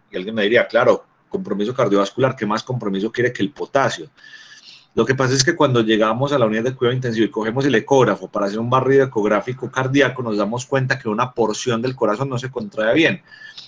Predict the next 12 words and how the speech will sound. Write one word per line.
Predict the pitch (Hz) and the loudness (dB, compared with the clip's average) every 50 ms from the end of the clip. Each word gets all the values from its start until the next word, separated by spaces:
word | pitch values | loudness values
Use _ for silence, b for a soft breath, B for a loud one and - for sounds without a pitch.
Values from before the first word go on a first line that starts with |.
| B B B B - | B B B B -4
En | 101 104 | 0 2
la | 110 | 2
imagen | 107 107 104 107 120 131 135 143 139 131 - _ _ _ _ _ _ _ _ | 2 2 0 0 0 -2 -2 -2 -4 -8 -12 _ _ _ _ _ _ _ _
ecocardiográfica | - - - 120 113 - 135 127 131 143 139 135 127 131 127 120 | -12 -10 -8 -6 -2 -2 0 4 4 4 4 4 2 2 0 0
eso | 110 120 | 0 0
se | 131 | 2
llama | 120 101 101 120 | 2 2 2 2
hipocinesia | 131 131 131 - 113 - - 95 92 113 139 139 123 - 98 82 - - | 0 0 0 -2 -2 -2 -2 -4 -2 0 0 0 0 -2 -4 -6 -4 -2
o | 104 101 | 0 0
hipoquinesia | 98 98 - 98 92 - - - 95 98 110 131 131 123 - 101 85 - _ _ - | 0 -2 -4 -10 -10 -10 -10 -10 -8 -4 0 0 0 0 0 -4 -10 -10 _ _ -2
o | - 131 151 139 - _ _ | 0 2 2 2 0 _ _
aquinesia. | - 110 110 - - - 104 110 135 143 135 - 95 85 76 | -2 -2 -2 -2 -6 -6 -2 0 2 0 0 0 -4 -8 -8